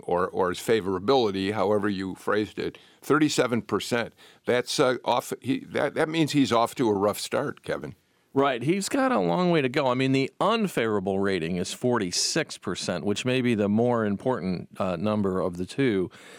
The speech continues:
Speaker 2: And, uh, you know, he has had that consistent message really since, uh, since the inauguration, and, and any chance he's had a chance,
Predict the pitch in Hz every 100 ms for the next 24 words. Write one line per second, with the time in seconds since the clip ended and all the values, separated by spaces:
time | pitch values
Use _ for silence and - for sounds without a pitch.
0 | - - 117 113 107 104 107 170 160 139
1 | 151 143 139 156 180 165 170 170 165 -
2 | _ - 147 170 170 160 151 175 - 98
3 | 110 117 123 120 - 117 110 - 117 107
4 | 98 - - - - - - 127 117 -
5 | 120 110 117 120 110 113 131 - 107 95
6 | 95 - 104 95 113 117 104 - 120 113
7 | 107 117 104 - 117 110 -